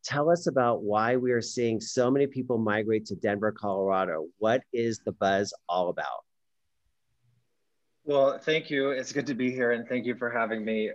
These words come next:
Speaker 2: Uh, I, I love talking about this subject because I have not always lived here. I am, uh, one of the people who saw the quality of life, uh, that it could offer, and it's something that I wanted.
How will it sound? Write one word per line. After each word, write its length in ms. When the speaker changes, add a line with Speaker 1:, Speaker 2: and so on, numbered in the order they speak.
Speaker 2:
Uh, 340
I, 280
I 220
love 260
talking 400
about 440
this 200
subject 500
because 420
I 340
have 200
not 160
always 340
lived 200
here. 340
I 360
am, 260
uh, 240
one 120
of 80
the 80
people 460
who 380
saw 480
the 80
quality 360
of 140
life, 340
uh, 340
that 100
it 120
could 100
offer, 580
and 120
it's 140
something 260
that 120
I 180
wanted. 520